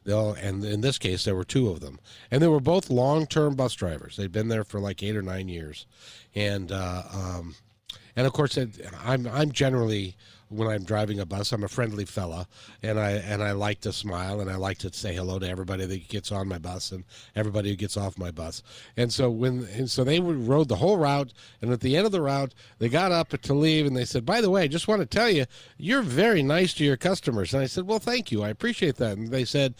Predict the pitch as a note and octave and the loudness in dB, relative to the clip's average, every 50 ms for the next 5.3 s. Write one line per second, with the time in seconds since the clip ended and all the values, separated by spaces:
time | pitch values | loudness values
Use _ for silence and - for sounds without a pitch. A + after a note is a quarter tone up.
0 | - - - - - G#3 A#3 A#3 A3+ A3 A3 G#3+ G#3 G#3+ G3 A3 A#3 A#3 A3 F3+ | -18 -20 -10 -2 2 2 4 4 2 2 2 2 2 2 2 2 2 2 0 0
1 | G#2 - C#2+ - _ _ _ - C3+ C3 A#2 - E3 F3+ F3 G3+ F#3 - - F#3+ | -2 -6 -8 -12 _ _ _ -4 -4 -2 -2 0 -2 0 0 -2 -2 -2 0 2
2 | F#3+ F3 D#3+ D#3+ E3 F#3 G3+ G#3+ - - - - - - - - D#3+ D#3+ D#3+ D3+ | 4 4 6 4 4 2 0 -2 -4 -10 -14 -18 -18 -10 -2 2 4 4 4 4
3 | D3 E3+ D#3+ D3+ D3 - - - - - - F#3+ E3+ G3+ A3 G#3+ G3+ G#3+ A3 G#3 | 4 4 4 4 2 -2 -14 -14 -6 -2 0 2 4 6 6 6 6 6 6 6
4 | F3 C#3+ D3 D#3+ G3 A3 G3 F#3+ G#3+ G3+ F#3 F#3 G#3 G#3 F3 C#3 B2+ B2 A#2+ - | 6 6 4 4 4 4 6 6 6 6 6 6 6 4 4 2 2 0 0 -4
5 | - - - - - D#3+ | -8 -10 -8 -6 -4 -4